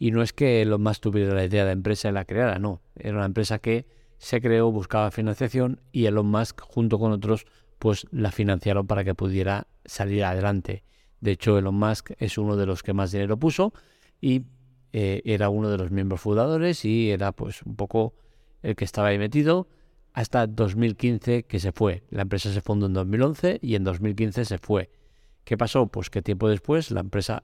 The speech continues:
empezó a despegar de manera más fuerte y ya con la inversión de diez mil millones de Microsoft, pues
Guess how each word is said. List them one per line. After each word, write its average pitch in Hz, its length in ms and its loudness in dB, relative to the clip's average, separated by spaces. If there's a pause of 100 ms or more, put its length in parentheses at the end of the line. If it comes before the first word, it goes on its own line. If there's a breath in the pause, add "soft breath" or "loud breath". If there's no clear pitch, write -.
empezó 101 420 -2
a 104 60 4
despegar 101 640 -2
de 101 180 -4
manera 98 240 -2
más 104 160 -2
fuerte 135 400 0 (300 soft breath)
y 107 120 0
ya 101 160 2
con 101 160 -2
la 101 60 0
inversión 98 460 -2
de 95 320 0
diez 98 320 -4
mil 104 400 0 (360 soft breath)
millones 113 420 2
de 92 100 -2
Microsoft, 104 560 0
pues 110 320 0